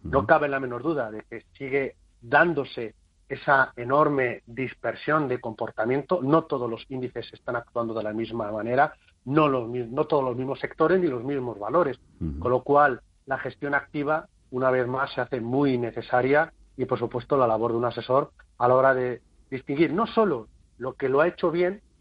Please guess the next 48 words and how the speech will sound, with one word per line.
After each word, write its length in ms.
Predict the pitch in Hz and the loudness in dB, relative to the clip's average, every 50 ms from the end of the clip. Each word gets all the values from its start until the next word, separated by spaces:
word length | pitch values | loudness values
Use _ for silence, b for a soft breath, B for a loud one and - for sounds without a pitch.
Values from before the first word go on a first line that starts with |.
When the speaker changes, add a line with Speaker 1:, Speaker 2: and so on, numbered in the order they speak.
| _ _ | _ _
Speaker 1:
sino 220 | - 135 127 127 123 | -6 -2 0 0 2
mirando 320 | 127 127 139 147 151 156 | 2 2 2 2 0 -2
hacia 200 | - - - 151 | -4 -2 -2 -2
adelante 500 | 131 135 135 143 147 - 147 151 151 - _ _ _ _ - | 0 0 0 0 0 0 -2 -2 -2 -4 _ _ _ _ -2
qué 160 | - 165 160 | 0 0 0
pudiera 400 | - 156 156 147 147 147 147 139 | 2 0 0 2 2 2 2 0
seguir 260 | - - 120 131 135 | -2 -6 -4 -4 -4
haciéndolo 420 | 127 123 - 131 135 135 131 120 117 | -4 -6 -6 -6 -4 -2 -2 0 0
bien 320 | 123 127 135 147 160 - _ _ _ _ _ _ | 0 0 0 0 -2 -4 _ _ _ _ _ _
en, 640 | - 127 120 117 113 110 107 104 104 104 95 95 | -4 -4 -2 -2 -2 -4 -6 -6 -6 -8 -8 -8
bueno, 160 | 101 - - 92 | -10 -10 -10 -10
pues 200 | - 110 - - | -12 -12 -10 -8
en, 200 | 110 107 104 104 | -6 -6 -4 -2
de 100 | 107 117 | 0 0
aquí, 420 | 120 - - 147 151 165 170 - _ _ | 0 0 0 0 2 2 0 -2 _ _
en 120 | - 120 135 | -6 -4 -4
este 180 | 151 - - 175 | -2 0 -2 -2
segundo 340 | - - 135 131 151 156 151 | -2 -2 -2 -2 0 -2 -2
semestre 400 | - 135 151 202 196 202 143 110 | -2 0 0 0 -2 -2 -6 -8
en 60 | 101 | -8
el 60 | 104 | -6
cual 160 | - 117 120 | -4 -4 -4
nos 100 | - 82 | -2 -2
Speaker 2:
Ujú. 80 | 104 127 | -4 -4
Speaker 1:
encontramos 500 | - 135 127 123 - 127 135 160 170 - | -4 -4 -6 -2 0 0 2 2 2 0
Speaker 2:
Ujú. 220 | 87 78 85 95 104 | -2 -8 -8 -10 -10
Speaker 1:
y, 60 | 123 | -6
sobre 160 | 120 127 123 | -2 -2 0
todo, 160 | 117 131 131 131 | 2 2 4 4
ya 100 | 131 131 | 2 2
si 100 | - 135 | 0 -2
miramos 300 | 123 120 120 127 127 123 | 0 0 2 2 0 0
para 180 | - 123 113 110 | -2 -4 -4 -2
el 80 | 107 | -2
dos 140 | 107 107 101 | -4 -6 -6
mil 160 | 117 120 120 | -4 -4 -2
veintiuno, 400 | 120 120 117 - - 120 123 139 | -2 -2 -2 -2 0 0 2 2
donde 340 | 135 127 123 117 123 110 - _ _ _ _ - _ - | 2 2 2 0 -2 -4 -6 _ _ _ _ -20 _ -8
se 60 | - | -6
avecina 380 | 107 107 107 - 127 135 147 - | -6 -6 -2 0 2 2 2 2
que 260 | - 123 117 - - _ - - - - - | 2 -2 -2 -2 -8 _ -20 -20 -20 -14 -8
si 180 | - 113 113 117 | -6 -6 -2 2
de 160 | 131 135 123 | 4 4 4
verdad 380 | 120 117 117 123 139 151 147 - | 4 2 4 6 6 6 6 4
somos 200 | 147 143 131 - | -2 -10 -10 -10
capaces 460 | - 117 - - 143 143 - 131 110 | -10 -8 -4 -4 -4 -4 -4 -10 -10
de 100 | - 113 | -10 -14
controlar 560 | - - 123 113 - 110 113 123 127 127 120 | -12 -12 -12 -12 -10 -6 -4 -2 -2 -2 -4